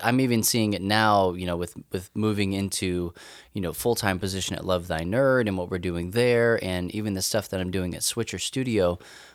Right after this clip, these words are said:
Like, this is what I am, this is, this is what I'm designed to do, uh, is, is church stuff.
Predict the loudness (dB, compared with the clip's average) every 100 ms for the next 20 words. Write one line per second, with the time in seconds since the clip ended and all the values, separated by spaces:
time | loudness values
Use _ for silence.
0 | _ -4 -4 -6 -2 2 4 4 2 2
1 | 2 0 2 2 0 -2 -2 -4 -4 -2
2 | -2 -2 -4 -8 _ _ _ _ -2 0
3 | 2 0 0 0 0 2 2 2 0 0
4 | 2 0 -2 -6 -8 -4 -4 -2 -6 -12
5 | -20 -20 -20 _ -8 -6 -6 -8 -4 -2
6 | -2 -4 -6 0 2 2 0 -4 -6 -16